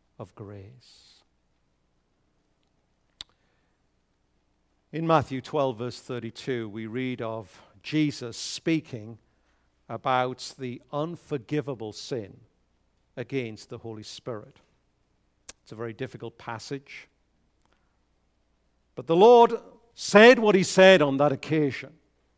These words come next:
in response to the Pharisees who accused him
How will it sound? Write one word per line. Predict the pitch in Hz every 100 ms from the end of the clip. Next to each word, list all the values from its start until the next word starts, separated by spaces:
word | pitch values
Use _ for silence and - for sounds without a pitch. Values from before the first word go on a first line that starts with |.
| _ _ _ _ _ _ _
in | 180 175 160
response | 165 - - - 233 180 127 - - - - - _ _ _
to | - 165
the | 147
Pharisees | - - 214 233 247 196 - 147 127 139
who | - 156
accused | 156 - - 226 262 262 254 -
him | 123 117 113 185